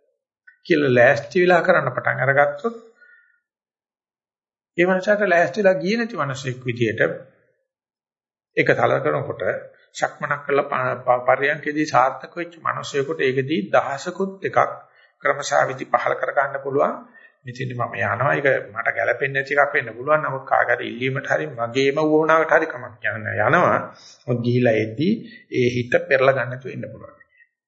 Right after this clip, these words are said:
ඉතින් හුඟ දෙනෙක් හිතනවා "නෑ නෑ එහෙම දේවල් එන එක මහා කාලකානිකමක්, පෙර අකුසල කර්මයක්. ඒ නිසා මට මේවා නෑ වෙච්ච ඉන්නවනම් හොඳයි" කියලා. නමුත් සර්වඥාන්සේ ඉන්දිය භාවනා සූත්‍රයේදී එහෙම එකක් කියන්නේ නෑ. එතෙන්ද ගිහිල්ලත්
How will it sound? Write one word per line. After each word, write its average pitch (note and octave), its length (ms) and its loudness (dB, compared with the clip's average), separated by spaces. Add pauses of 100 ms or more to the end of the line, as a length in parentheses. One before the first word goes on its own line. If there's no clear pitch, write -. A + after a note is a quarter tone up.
(360)
ඉතින් G3 260 4
හුඟ D#3+ 360 4
දෙනෙක් F3 260 2
හිතනවා E3 320 -6
"නෑ C#3+ 180 2
නෑ C#3+ 140 4
එහෙම C#3 220 -4
දේවල් C3+ 320 2
එන B2+ 120 0
එක C3 120 -4
මහා A#2+ 200 0
කාලකානිකමක්, A2+ 800 2
පෙර A2+ 180 -2
අකුසල A#2+ 360 2
කර්මයක්. B2 400 -6
ඒ B2 120 -8
නිසා B2 240 -6
මට A#2 240 -2
මේවා A#2+ 340 2
නෑ A#2 240 2
වෙච්ච D3 220 -4
ඉන්නවනම් D#3 320 -2
හොඳයි" C3 340 0
කියලා. - 300 -20 (880)
නමුත් C#3 220 -4
සර්වඥාන්සේ D3 600 0
ඉන්දිය C3 240 -2
භාවනා D#3 300 4
සූත්‍රයේදී E3 460 -2
එහෙම C3+ 200 2
එකක් - 200 -2
කියන්නේ G2+ 340 -8
නෑ. C#3 160 2 (400)
එතෙන්ද F#3 420 4
ගිහිල්ලත් C#3+ 640 2